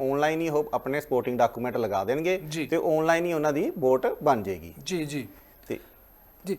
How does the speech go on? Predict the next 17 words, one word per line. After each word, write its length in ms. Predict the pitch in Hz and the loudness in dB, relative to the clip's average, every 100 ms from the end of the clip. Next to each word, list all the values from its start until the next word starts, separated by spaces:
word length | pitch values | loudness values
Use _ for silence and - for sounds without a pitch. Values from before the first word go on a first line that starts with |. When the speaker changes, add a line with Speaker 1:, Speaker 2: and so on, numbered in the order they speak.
| - - | -8 -8
Speaker 2:
ਸ਼ਰਮਾ 320 | - 254 320 | 0 2 4
ਜੀ, 60 | 330 | 2
ਇੱਕ 260 | 320 294 | 0 0
ਅਸੀਂ 460 | 285 285 285 277 247 196 | 0 2 0 0 -2 -4
ਅੱਜ 80 | 190 | -6
ਕੱਲ੍ਹ 240 | 254 226 | -4 -4
ਨਵਾਂ 380 | 180 196 247 208 | -2 -2 -2 -4
ਸੁਣਦੇ 360 | - 165 156 | -8 -10 -8
ਪਏ 220 | 160 151 151 | -8 -10 -10
ਹਾਂ 100 | 147 | -10
ਟ੍ਰੈਂਡ 340 | 143 131 135 | -8 -8 -6
ਇਹ 240 | 139 123 135 - - - _ _ | -6 -8 -12 -20 -20 -20 _ _
ਕਿ 260 | - 214 214 | -2 0 0
ਤੁਸੀਂ 680 | 214 196 - 220 214 208 208 - | -2 -6 -4 -4 -2 -2 -6 -8
ਆਨਲਾਈਨ 560 | 165 175 185 190 190 180 | -6 -4 -2 -2 -2 -4
ਜਾ 280 | 151 139 | -2 -2
ਕੇ 420 | 143 165 151 147 | -2 -4 -2 -2